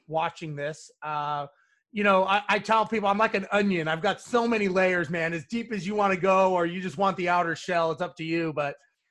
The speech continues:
uh, you know, I started this whole journey, if you will,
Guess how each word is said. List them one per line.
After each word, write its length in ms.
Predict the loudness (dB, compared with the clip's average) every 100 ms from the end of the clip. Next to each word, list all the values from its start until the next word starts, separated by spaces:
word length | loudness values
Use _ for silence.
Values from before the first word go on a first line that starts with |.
| _ _ -2
uh, 340 | 0 2 0
you 140 | -2 0
know, 320 | 2 2 -2 -8 -14 -14 -18 _ _ -20 -20 _ _ -6
I 60 |
started 400 | -4 2 2 2
this 180 | -2 0
whole 260 | 2 2 0
journey, 500 | -4 -2 -2 -4 -6
if 180 | -8 -10
you 100 | -6
will, 360 | -4 -4 -4